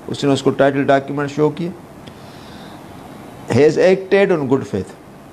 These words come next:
उसने good faith में सारी transaction की। अभी आप मुझसे एक और question करेंगे, आप मुझसे ये question करेंगे कि जब टाइटल डॉक्यूमेंट आपके कब्ज़े में थे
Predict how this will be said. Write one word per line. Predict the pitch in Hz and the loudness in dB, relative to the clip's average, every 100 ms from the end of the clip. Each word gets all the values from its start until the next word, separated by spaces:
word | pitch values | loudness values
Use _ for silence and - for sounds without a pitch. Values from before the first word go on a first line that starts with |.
| - - - - - - - - | -20 -20 -20 -20 -20 -20 -20 -4
उसने | 123 131 131 127 120 | -2 0 2 2 2
good | 165 | 0
faith | 160 156 143 | 2 0 0
में | 123 120 | -2 -4
सारी | 120 110 | 0 0
transaction | 110 110 101 98 95 | 0 -2 -2 -6 -10
की। | 85 90 - - | -10 -14 -6 -2
अभी | 151 | 2
आप | 165 156 | 2 2
मुझसे | 156 147 151 | 0 2 2
एक | 156 | 4
और | 170 165 | 2 2
question | 143 123 123 98 | 2 0 -2 -6
करेंगे, | 95 92 95 107 - - - | -6 -8 -8 -10 -14 -20 -4
आप | 123 151 170 | 0 2 2
मुझसे | 170 - 147 | -2 -2 0
ये | 160 | 0
question | 156 139 139 135 120 | 2 0 0 -4 0
करेंगे | 120 113 113 156 - - - - | 0 2 2 0 -2 -16 -20 -2
कि | 135 131 | 2 2
जब | 113 156 170 208 208 | 4 2 2 -2 0
टाइटल | 147 147 151 190 | 2 2 2 -2
डॉक्यूमेंट | 175 135 131 131 131 123 131 143 - - | 2 2 2 0 -6 -4 -4 -4 -8 -2
आपके | 127 156 170 202 | 2 2 2 0
कब्ज़े | 196 143 113 120 143 | 0 0 0 0 0
में | 120 - | -2 -4
थे | 98 | -2